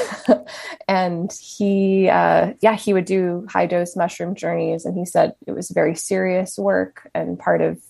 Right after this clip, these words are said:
his, his being a good person and part of his spiritual practice. And I, you know, I had been through grad school by that point, and I remember being like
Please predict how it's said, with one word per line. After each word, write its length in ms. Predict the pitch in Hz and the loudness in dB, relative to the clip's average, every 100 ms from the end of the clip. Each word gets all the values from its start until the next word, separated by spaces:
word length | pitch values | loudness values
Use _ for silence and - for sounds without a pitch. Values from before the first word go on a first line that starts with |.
| _ _ _ _ | _ _ _ _
his, 340 | 190 165 - - | 0 0 -6 0
his 240 | 202 185 | 2 2
being 260 | - 175 170 | 2 2 2
a 60 | |
good 240 | 165 165 - | 0 0 2
person 580 | 202 202 202 190 180 175 | 2 2 4 2 2 -4
and 240 | 165 185 | -6 -2
part 160 | 190 160 | -2 0
of 80 | |
his 140 | - 165 | -4 -8
spiritual 400 | - 180 180 180 | 0 0 0 -2
practice. 760 | 190 170 170 - 175 - - - | 0 -2 0 -2 -2 -4 -10 -4
And 360 | - - - - _ _ - - _ _ _ | -2 -2 -6 -10 _ _ -20 -20 _ _ _
I, 600 | 180 185 185 185 180 165 - - | 2 4 4 2 0 -4 -8 -2
you 100 | 202 | 2
know, 100 | - | 4
I 100 | 220 | 4
had 160 | 247 | 4
been 160 | 196 208 | 2 0
through 160 | 240 | 0
grad 300 | 240 202 196 | 0 0 -2
school 240 | 196 - 190 | -4 -6 -2
by 160 | 185 | -2
that 220 | 175 175 - | -2 -4 -4
point, 360 | 175 151 - - | -6 -4 -6 -2
and 280 | 175 160 165 | 0 0 2
I 100 | 175 | 2
remember 420 | 175 196 202 170 | 2 2 2 0
being 320 | 175 170 165 | -2 -2 -2
like 280 | 156 156 | -2 -4